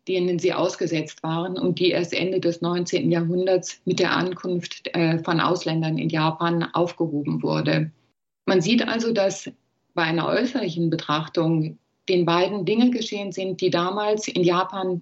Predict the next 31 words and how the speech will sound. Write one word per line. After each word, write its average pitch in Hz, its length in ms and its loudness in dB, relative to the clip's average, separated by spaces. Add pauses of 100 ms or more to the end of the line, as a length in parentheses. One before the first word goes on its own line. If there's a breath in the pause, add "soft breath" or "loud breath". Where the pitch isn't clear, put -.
(140)
vielen 220 320 2
Menschen 185 400 0
passierten. 180 800 0
Takashi 175 680 2 (200)
ist 170 160 -6
in 165 100 0
den 170 80 0
Krieg 214 340 0
eingezogen 170 600 0
worden, 165 420 0 (380 loud breath)
Midori 185 540 4
musste 180 300 -4
alleine 170 460 -4
für - 160 -6
die - 80 -6
Kinder 214 380 0
sorgen. 180 540 0 (540 loud breath)
Sie 185 180 -6
mussten 226 420 0
beruflich 208 460 -2
ihren 196 280 0
Weg 190 220 -2
finden 185 280 -4
und 180 200 -2
wirtschaftlich 190 500 -2
irgendwie 175 380 0
zurechtkommen. 190 960 -2 (500 loud breath)
Aber 196 220 0
das, 214 340 0
was 196 220 -4
sie 175 340 2